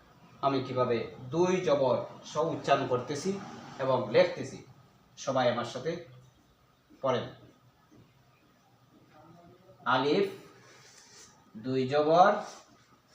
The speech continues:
আন, বা, দুই জবর বান, তা, দুই জবর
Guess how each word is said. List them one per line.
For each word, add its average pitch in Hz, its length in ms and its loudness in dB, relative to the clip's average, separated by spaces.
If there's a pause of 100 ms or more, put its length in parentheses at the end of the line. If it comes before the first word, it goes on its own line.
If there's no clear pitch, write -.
(300)
আন, 160 100 8 (1120)
বা, 127 320 2 (1160)
দুই 113 320 -6 (120)
জবর 139 420 4 (2000)
বান, 135 200 4 (2000)
তা, 160 160 6 (400)
দুই 120 200 -6
জবর 123 380 0